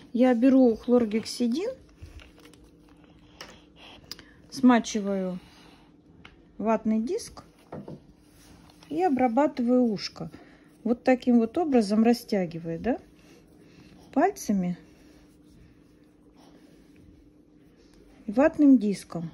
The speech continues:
И параллельно я ушко, получается, обрабатываю.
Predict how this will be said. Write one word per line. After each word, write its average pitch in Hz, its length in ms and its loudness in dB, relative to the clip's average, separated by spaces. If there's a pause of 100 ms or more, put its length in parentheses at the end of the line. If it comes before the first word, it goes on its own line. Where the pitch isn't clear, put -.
(1700)
И 247 80 -2
параллельно 285 560 4
я 269 440 4
ушко, 262 320 -4
получается, 233 640 -2
обрабатываю. 170 880 -4